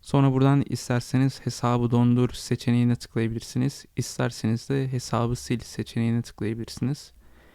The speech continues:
Ben hesabı donduracağım. Atıyorum. Sonra buradan tıklıyoruz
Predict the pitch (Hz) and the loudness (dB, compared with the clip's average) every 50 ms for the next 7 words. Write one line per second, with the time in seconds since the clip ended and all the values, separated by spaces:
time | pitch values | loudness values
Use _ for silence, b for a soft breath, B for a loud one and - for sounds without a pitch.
0 | b b b b b b - 131 123 120 - - - 117 113 120 117 117 110 113 | b b b b b b -2 2 2 2 0 2 0 0 2 2 0 0 0 0
1 | 107 110 127 113 123 113 113 131 143 - - - _ - _ - - - - 113 | 0 -2 -2 -2 -2 0 0 0 -2 -4 -8 -20 _ -20 _ -18 -12 -4 -2 0
2 | 104 - 147 156 - b b b b b b b - - 131 127 123 127 127 135 | 0 0 0 -2 -6 b b b b b b b -6 -2 0 0 2 4 6 6
3 | 139 139 139 143 - _ _ b b b b b b _ _ - - - _ - | 6 6 4 0 -4 _ _ b b b b b b _ _ -20 -20 -10 _ 2
4 | 120 120 117 113 110 - - - | 2 4 2 2 0 -4 -12 -16